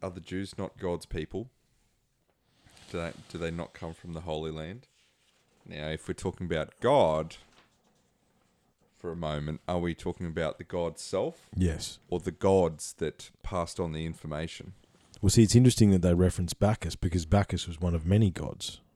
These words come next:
Speaker 1: Mm.
Speaker 2: Like, he's the god of wine, wasn't he?
Speaker 1: Yeah, well, Dionysus was.
Speaker 2: Yeah,
Speaker 1: Yeah.
Speaker 2: Dionysus and Bacchus are the god of wine.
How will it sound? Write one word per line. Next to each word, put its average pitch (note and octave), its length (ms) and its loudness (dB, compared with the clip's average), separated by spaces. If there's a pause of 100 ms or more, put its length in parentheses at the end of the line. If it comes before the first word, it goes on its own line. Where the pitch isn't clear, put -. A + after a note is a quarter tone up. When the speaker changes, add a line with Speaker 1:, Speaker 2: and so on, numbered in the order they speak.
(120)
Speaker 1:
Mm. E2 160 -14 (460)
Speaker 2:
Like, F2+ 100 -6
he's F#2+ 180 -2
the D#2+ 60 -8
god F2 180 0
of D#2+ 120 -4
wine, F#2 340 2
wasn't E2 240 -4
he? C#3+ 80 0 (1400)
Speaker 1:
Yeah, F#2 140 -2
well, D#2+ 180 -4
Dionysus E2 720 -4
was. - 280 -12
Speaker 2:
Yeah, G#2+ 160 4
Speaker 1:
Yeah. - 60 -2
Speaker 2:
Dionysus G2 640 0
and F2+ 120 -8
Bacchus F#2+ 380 -8
are F#2 80 -4
the F2+ 60 -6
god F2 200 -4
of F2 140 -10
wine. F#2 320 -4